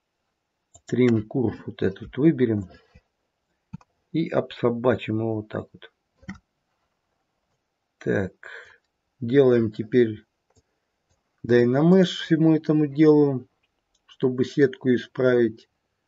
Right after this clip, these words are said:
Dynamesh. Так, есть такое дело. Ну, а теперь чуть-чуть это все дело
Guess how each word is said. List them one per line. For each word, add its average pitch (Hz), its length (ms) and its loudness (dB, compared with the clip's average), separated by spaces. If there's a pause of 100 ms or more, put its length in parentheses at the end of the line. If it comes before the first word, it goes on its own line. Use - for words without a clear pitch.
(680)
Dynamesh. 117 1040 -4 (4000)
Так, 120 480 -6
есть 127 340 -6
такое 113 400 -4
дело. 180 480 0 (1800)
Ну, 180 280 -2
а 151 80 0
теперь 175 440 -2
чуть-чуть 160 580 -6
это 113 140 -6
все 113 180 -10
дело 147 500 -2